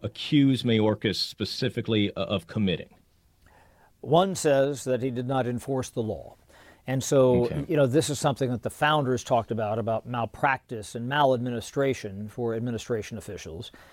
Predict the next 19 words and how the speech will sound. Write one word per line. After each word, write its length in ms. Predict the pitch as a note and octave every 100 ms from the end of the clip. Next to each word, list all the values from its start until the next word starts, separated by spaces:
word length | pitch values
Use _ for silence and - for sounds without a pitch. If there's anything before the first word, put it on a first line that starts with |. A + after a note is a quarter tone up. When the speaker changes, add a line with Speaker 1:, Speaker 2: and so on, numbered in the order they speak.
| - - -
Speaker 2:
um, 560 | C3+ C3 B2 A#2+ A#2 -
i-, 160 | C3+ C3+
i-, 40 |
when 200 | C#3 C#3
they 100 | C3
were 120 | A#2+ A#2
trying 260 | D3 C3+
to 80 | A#2
figure 320 | - B2 B2
out, 180 | A#2+ A#2+
you 100 | C#3+
know, 80 | B2
how 240 | A2 B2+ A#2+
to 160 | A#2 - -
punish 400 | D3+ C#3 B2 -
or 80 | A2
sanction, 720 | - C3 B2+ - A#2+ G#2 G#2+
uh, 420 | B2+ A2+ A2 A2
y-, 160 | A2+